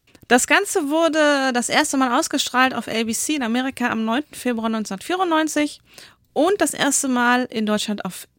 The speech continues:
dem R T L am einunddreißigsten Januar neunzehnhundertsiebenundneunzig. Das Drehbuch kommt von Rosalind Moore und Howard J. Morris. Regie hat wie immer Andy Kenneth geführt und wir haben einen Gastdarstellenden,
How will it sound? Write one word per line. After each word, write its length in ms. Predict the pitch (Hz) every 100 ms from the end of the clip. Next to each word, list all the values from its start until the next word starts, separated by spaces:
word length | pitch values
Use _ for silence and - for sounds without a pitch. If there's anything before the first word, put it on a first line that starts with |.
| -
dem 180 | 185 - -
R 160 | 190 - -
T 100 | -
L 500 | 202 214 254 330 381 _ _
am 280 | - 220 240
einunddreißigsten 720 | 214 226 220 214 214 214 -
Januar 260 | 208 208 208
neunzehnhundertsiebenundneunzig. 1160 | 196 196 208 196 180 208 190 151 170 - - - - -
Das 180 | - 247
Drehbuch 380 | 294 330 370 330
kommt 220 | 302 294
von 180 | 277 240
Rosalind 480 | 247 285 269 240 214
Moore 280 | 220 262 285
und 220 | 240 247 - 214
Howard 480 | 226 247 247 - 202
J. 220 | 196 190 -
Morris. 840 | 180 185 214 285 392 - - - -
Regie 380 | 233 254 285 285
hat 160 | 277 262
wie 240 | 254 339
immer 180 | 302 285 -
Andy 260 | - 214 196
Kenneth 380 | - 294 339 -
geführt 480 | 294 277 269 269 - - - - -
und 180 | 277 269
wir 140 | 262
haben 220 | 262 247 -
einen 460 | 226 247 247 233
Gastdarstellenden, 1120 | 220 226 - 254 254 254 - 269 277 277 294